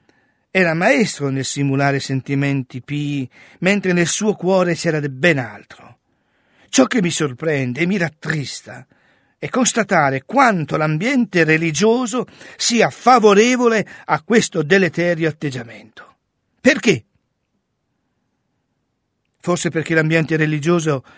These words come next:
è come miele per le api, per la gente che vuole potere e gloria?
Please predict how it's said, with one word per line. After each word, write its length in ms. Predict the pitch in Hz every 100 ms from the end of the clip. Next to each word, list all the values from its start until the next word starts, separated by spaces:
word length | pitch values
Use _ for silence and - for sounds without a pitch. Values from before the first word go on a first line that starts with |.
| _
è 140 | - -
come 260 | 170 175
miele 400 | 170 180 185 180
per 200 | - 156
le 160 | 156 175
api, 280 | 180 170 151
per 140 | 151
la 100 | 151
gente 320 | 143 156 156
che 140 | 147 147
vuole 260 | 160 156
potere 380 | 151 151 165 165
e 20 |
gloria? 560 | 165 175 165 151 151